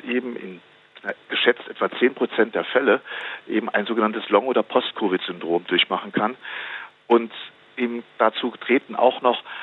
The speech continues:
Langzeitfolgen, die auch teilweise eben als Folge der Impfung auftreten können. Das ist zwar ein sehr seltenes Ereignis, aber es kann auftreten. Wenn man das alles zusammengefasst, dann würde ich sagen, ja,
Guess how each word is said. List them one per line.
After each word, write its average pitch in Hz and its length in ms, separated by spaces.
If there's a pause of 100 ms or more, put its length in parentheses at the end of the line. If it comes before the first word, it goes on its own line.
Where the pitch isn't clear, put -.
(200)
Langzeitfolgen, 120 920
die 113 160
auch 110 200
teilweise 120 600
eben 113 300
als 101 260 (540)
Folge 117 240
der 107 140
Impfung 131 420
auftreten 95 600
können. 123 280
Das 107 140
ist - 140
zwar 90 100
ein 85 60
sehr 85 140
seltenes 117 360
Ereignis, 117 400
aber 95 160
es - 140
kann 104 200
auftreten. 127 640 (440)
Wenn 98 100
man 101 80
das 101 120
alles 110 220
zusammengefasst, 120 720 (400)
dann 90 120
würde 107 180
ich 98 80
sagen, 107 400
ja, 95 320